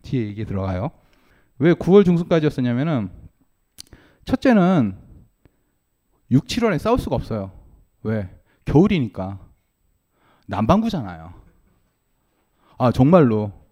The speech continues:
왜냐면 이 작전이 포클랜드 전쟁 때, 어, 영국 해군이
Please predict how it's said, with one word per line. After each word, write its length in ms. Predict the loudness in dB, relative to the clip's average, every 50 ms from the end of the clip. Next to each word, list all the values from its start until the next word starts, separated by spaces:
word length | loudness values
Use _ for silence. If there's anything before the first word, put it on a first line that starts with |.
| _ _ _ _ _ 2
왜냐면 340 | 4 4 6 6 6 6
이 220 | 6 4 4 4 4
작전이 360 | 2 -2 -2 0 2 2 2
포클랜드 420 | 0 -2 -2 0 2 2 2 2
전쟁 220 | 2 2 0 0 -2 -2
때, 400 | -2 0 0 0 0 -2 -4 -8 _ _ -20 -20 _ _ _ _ _ -6
어, 1300 | -4 -2 0 0 0 0 0 0 -2 -2 -2 -2 -4 -4 -4 -6 -6 -8 -8 -8 -8 -10 -10 -10 -10 -10 -12 -8 0 6
영국 460 | 8 8 8 8 8 6 6 4 4
해군이 720 | 0 2 2 2 0 0 0 0 0 0 0 -2 -4 -6